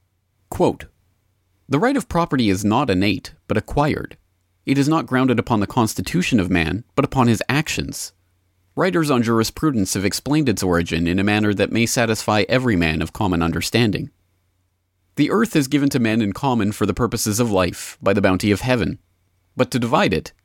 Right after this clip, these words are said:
and appropriate one part of its produce to one, another part to another,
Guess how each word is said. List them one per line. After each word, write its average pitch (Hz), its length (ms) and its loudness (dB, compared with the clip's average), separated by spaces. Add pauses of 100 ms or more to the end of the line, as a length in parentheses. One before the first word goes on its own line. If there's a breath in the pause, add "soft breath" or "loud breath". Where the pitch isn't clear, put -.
and 113 100 2
appropriate 123 540 2
one 135 240 0
part 104 180 0
of 92 100 -2
its - 120 -4
produce 92 420 0
to 104 100 -6
one, 107 440 0
another 95 320 0
part 92 220 -2
to 90 160 -2
another, 101 400 0